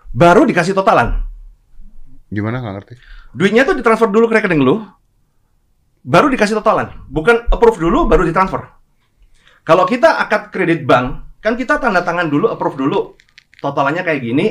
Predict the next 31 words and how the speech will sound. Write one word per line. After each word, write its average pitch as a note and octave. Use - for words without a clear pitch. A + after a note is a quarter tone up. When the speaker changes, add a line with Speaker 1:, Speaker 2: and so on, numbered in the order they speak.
Speaker 1:
baru A#2+
ditransfer. C3+
Speaker 2:
Kan A#3
udah G#3+
jelas F#3+
tadi G2+
sepuluh G#2+
juta G#2+
jadi G2
sepuluh G2
juta F#2+
enam F#2+
ratus. F2+
Speaker 1:
Kenyataannya D3+
nggak B2+
begitu, G#3
sepuluh C3+
juta C#3+
jadi D3
tiga C#3
belas A#2
juta. D3
Ada A#2
biaya A#2
admin, F3
ternyata B2
itu B2
per C3+
lima B2
belas A2+
hari. E3+